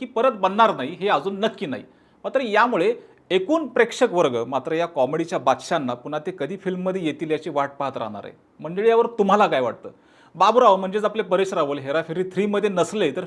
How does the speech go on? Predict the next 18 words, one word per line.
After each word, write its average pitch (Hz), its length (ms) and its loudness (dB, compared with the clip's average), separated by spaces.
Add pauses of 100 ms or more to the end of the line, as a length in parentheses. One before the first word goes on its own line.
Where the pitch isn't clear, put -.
फिल्म 247 180 -4 (220)
चालेल 160 300 4
का? 92 140 -8 (420)
आणि 160 100 -6
जर 185 260 4
ते 269 40 0
पुन्हा 220 260 2
हेराफेरी 214 400 2
थ्री 226 160 -4
साठी 226 320 -2
एकत्र 254 360 8
जरी 202 180 2
आले 135 300 0
तरी 175 100 -10
फिल्मला 175 360 -6
गर्दी 131 300 -6 (100)
होईल 127 300 -4
का? 92 80 -10